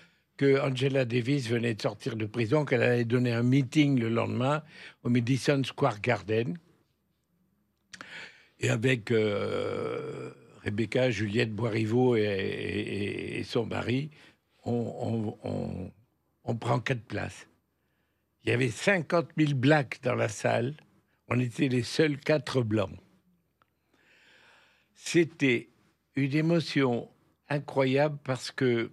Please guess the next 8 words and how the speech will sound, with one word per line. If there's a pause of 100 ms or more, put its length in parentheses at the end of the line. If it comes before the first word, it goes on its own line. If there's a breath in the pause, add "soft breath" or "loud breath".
(1200)
elle
a
été
amenée
dans
une
cage (120)
anti-balles,